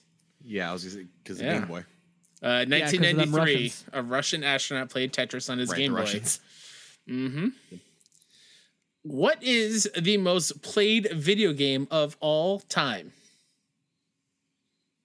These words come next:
Speaker 2: According
Speaker 1: Is it
Speaker 2: to
Speaker 1: Minecraft?
Speaker 2: gameplays.
Speaker 1: Minecraft?
Speaker 2: No. No.
Speaker 1: It's probably the other one I was thinking of. <laughs>
Speaker 3: No, I bet it's Tetris.
Speaker 2: It's not Tetris.
Speaker 3: No.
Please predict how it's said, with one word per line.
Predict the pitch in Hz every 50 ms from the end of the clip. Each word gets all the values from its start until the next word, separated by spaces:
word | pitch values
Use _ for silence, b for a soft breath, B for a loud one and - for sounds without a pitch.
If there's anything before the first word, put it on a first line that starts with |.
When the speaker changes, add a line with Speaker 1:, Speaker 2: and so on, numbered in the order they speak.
| _ _ - -
Speaker 2:
According | - - - - 202 196 190 190 185
Speaker 1:
Is | 180 -
it | 190
Speaker 2:
to | 165
Speaker 1:
Minecraft? | 151 202 233
Speaker 2:
gameplays. | 165 165 165 165 165 165 151 - - - 117 101 82 - - - - - - - - _ _ _ _ _ _ _ _ _ _ _ _ _ _ _ _ _ _
Speaker 1:
Minecraft? | 101 92 95 - - 92 - - - - - _ _ _ _ _ _
Speaker 2:
No. | _ 120 110
No. | - _ _ _ _ _ _ _ _ _ _ _ _ _ _ _ _ _ _ _ _ _ _ _ _ _ _ _ _ _ _ _ _ _ _ _ _ _ _ _ _ _ _ _ _ _ _ _ _ _ _ _ _ _ _ _ _ _ _ _ _ _ _ _ _
Speaker 1:
It's | 110 101
probably | - 135 123 110
the | 98 98
other | 101 95 92
one | 90 90
I | 87
was | 92 90
thinking | - 95 87 90
of. | 95 101 - _ _ _ _ _ _
<laughs> | B B B B B B B B B _ _ _ _ _
Speaker 3:
No, | 190 202 202
I |
bet | 185 185 196
it's | 214 214 -
Tetris. | - - - 185 - - 135 123 - - - - - _ _ _ _ _ _ _ _ _ _ _ _ _
Speaker 2:
It's | - - -
not | 127 117 113
Tetris. | - - - - - - - -
Speaker 3:
No. | 156 151 135